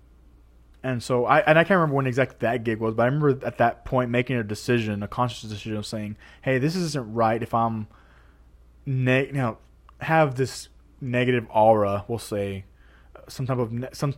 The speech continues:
some length, some, some strand of negative energy on stage. But yeah, on, off stage, like, I'm perfectly fine. Um, so that was where I started, I guess, reaching my next burnout.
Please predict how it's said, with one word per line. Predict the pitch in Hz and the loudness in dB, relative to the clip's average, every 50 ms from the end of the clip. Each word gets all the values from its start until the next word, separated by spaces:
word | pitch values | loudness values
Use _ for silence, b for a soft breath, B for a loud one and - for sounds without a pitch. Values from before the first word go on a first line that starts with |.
| - - | -10 -8
some | - 160 147 143 139 135 131 127 123 113 - - | 0 2 2 2 2 0 -4 -6 -8 -10 -10 -4
length, | 127 123 123 123 123 120 - - | 0 0 2 2 0 -4 -8 -10
some, | - 120 117 120 123 | -8 -8 -8 -8 -8
some | - 131 127 123 123 120 | -8 -6 -6 -6 -8 -10
strand | - - - - 127 117 117 120 120 | -12 -14 -8 -6 -4 -2 -2 -2 -2
of | 107 | -4
negative | 113 110 110 110 120 113 107 | -4 -4 -4 -4 -4 -4 -4
energy | 107 107 110 110 104 107 101 101 98 - b b b b b - | -6 -6 -6 -6 -6 -6 -6 -6 -8 -10 b b b b b -4
on | 113 117 113 | -4 -4 -4
stage. | - - - 120 113 113 107 104 101 - - - - - _ - _ - - - - - - _ _ _ - - - | -4 -6 -4 -2 -2 0 0 -2 -4 -8 -12 -16 -16 -20 _ -20 _ -20 -20 -20 -20 -20 -20 _ _ _ -20 -12 -4
But | 117 120 | -2 0
yeah, | 120 120 120 | 2 2 2
on, | 117 120 120 | 2 0 -2
off | 104 123 123 - - | -2 0 -2 -2 -2
stage, | - 110 104 101 107 | -2 -6 -6 -6 -6
like, | 104 - | -8 -8
I'm | 104 104 104 | -10 -10 -10
perfectly | - - - - - 104 - 95 92 | -12 -16 -18 -12 -12 -12 -12 -12 -14
fine. | - - 117 110 104 101 98 98 - B B B B B B B B B B B B B B B B B B B B B B B - - - - | -8 -6 -6 -4 -4 -6 -10 -12 -16 B B B B B B B B B B B B B B B B B B B B B B B -20 -18 -4 2
Um, | - 151 139 127 117 113 110 b b b b b b b b b - - - _ _ _ _ - - - - - - - _ - _ - - _ _ _ _ _ _ _ _ _ _ - | 2 2 2 2 -2 -4 -10 b b b b b b b b b -20 -20 -20 _ _ _ _ -20 -20 -20 -20 -20 -20 -20 _ -20 _ -20 -20 _ _ _ _ _ _ _ _ _ _ -18
so | - - 139 | -10 -8 -4
that | 123 139 143 | 0 0 2
was | 147 147 151 147 131 117 110 - - | 2 2 2 2 0 0 -4 -8 -2
where | 120 131 131 123 | 2 4 4 4
I | 110 | 2
started, | - - 131 127 123 123 120 113 113 - | 2 2 2 4 4 4 2 0 -4 -6
I | - 120 | -8 -4
guess, | 110 123 117 104 - - - | 0 0 0 -2 -4 -4 -2
reaching | 127 120 - 123 117 | -2 -2 -2 -4 -6
my | 110 104 | -4 -4
next | 104 104 110 113 - - - | -6 -4 -6 -6 -8 -10 -12
burnout. | - 101 98 98 95 95 95 98 92 92 | -10 -8 -8 -8 -8 -10 -10 -12 -14 -14